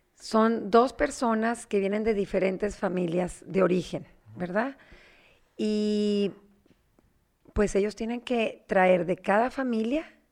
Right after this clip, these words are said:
lo que a ellos se les acople como pareja y entonces crear su propia familia, o sea, lo que le llaman la familia creada, ¿verdad? Y,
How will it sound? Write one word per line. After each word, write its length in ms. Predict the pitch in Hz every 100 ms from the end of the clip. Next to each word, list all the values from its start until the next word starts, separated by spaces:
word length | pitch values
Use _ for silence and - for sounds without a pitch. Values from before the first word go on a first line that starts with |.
| _ _
lo 180 | 180 180
que 120 | 196
a 120 | 185 190
ellos 280 | 240 285
se 80 | 294
les 160 | 285 240
acople 360 | 233 202 208
como 260 | 202 196 185
pareja 440 | 180 175 156 - - _ _ _ _ _ -
y 80 | 190
entonces 340 | 175 185 202
crear 260 | - 190 185
su 140 | 208
propia 560 | - 196 - 214 214 -
familia, 460 | - 165 180 190 -
o 40 |
sea, 140 | 170 175
lo 220 | 175 180
que 100 | 185
le 60 | 185
llaman 180 | 196
la 80 | 220
familia 380 | - 185 196 214
creada, 560 | 214 175 190 196 165 - _ _ -
¿verdad? 340 | 175 190 233 - - - - _ _ _
Y, 720 | 233 220 220 220 214 214 208